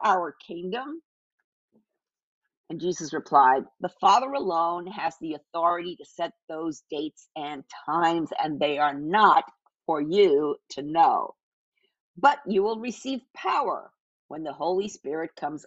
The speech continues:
upon you, and you will be my witnesses, telling people about me everywhere in Jerusalem, throughout Judea, in Samaria, and to the ends of the earth." After saying this, he was taken up into a cloud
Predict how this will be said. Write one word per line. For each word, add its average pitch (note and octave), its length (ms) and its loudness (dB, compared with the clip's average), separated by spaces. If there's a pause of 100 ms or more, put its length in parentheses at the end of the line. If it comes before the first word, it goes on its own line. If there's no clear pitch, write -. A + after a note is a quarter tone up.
upon E3+ 580 -6
you, G#2 260 -8 (420)
and C#3 200 -6
you F#3+ 240 2
will G#3 160 2
be E3 260 2
my D#3+ 180 0
witnesses, C3+ 720 -8
telling G3+ 380 2
people D#3+ 360 0
about E3+ 460 4
me E3+ 440 -4
everywhere A3+ 500 2
in G3+ 240 -6
Jerusalem, G3+ 640 0
throughout D3+ 380 -2
Judea, F#3 600 -2
in A#3 120 -8
Samaria, E3+ 640 -4 (160)
and D#3+ 140 -10
to F3 100 -8
the D#3+ 240 -6
ends D#3+ 420 -8
of D3 200 -4 (120)
the C#3 220 -8 (100)
earth." - 320 -10 (960)
After D3+ 280 -8
saying C4 420 2
this, F3 300 -2 (480)
he A#3+ 120 2
was A3+ 180 4
taken C#4 360 4
up B3+ 140 -6
into G#3 300 -4
a D#3+ 80 -8
cloud A3+ 600 4